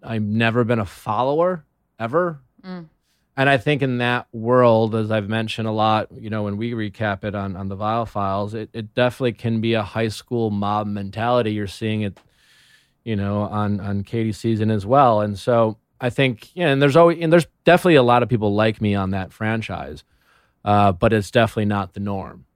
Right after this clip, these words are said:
Speaker 1: right? And, uh, I think there's a handful of smart people who go on the show. Um, I do
Speaker 2: Mm-hmm.
Speaker 1: remember, uh, partic-, on, on Andy's season particularly,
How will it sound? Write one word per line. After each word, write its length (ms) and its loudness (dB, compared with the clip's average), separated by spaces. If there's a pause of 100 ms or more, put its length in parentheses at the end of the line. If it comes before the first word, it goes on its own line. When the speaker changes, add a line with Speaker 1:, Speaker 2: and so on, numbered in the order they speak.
(200)
Speaker 1:
right? 340 -4 (120)
And, 420 -4
uh, 220 -2
I 80 -4
think 100 0
there's 140 4
a 100 6
handful 320 4
of 100 2
smart 360 -2
people 460 -2
who 360 -6
go 240 0
on 340 0
the 80 -6
show. 560 -4 (100)
Um, 460 -4
I 120 -2
do 220 4
Speaker 2:
Mm-hmm. 60 6
Speaker 1:
remember, 480 4
uh, 300 -2 (240)
partic-, 380 -4
on, 220 2
on 260 4
Andy's 360 4
season 380 2
particularly, 880 -2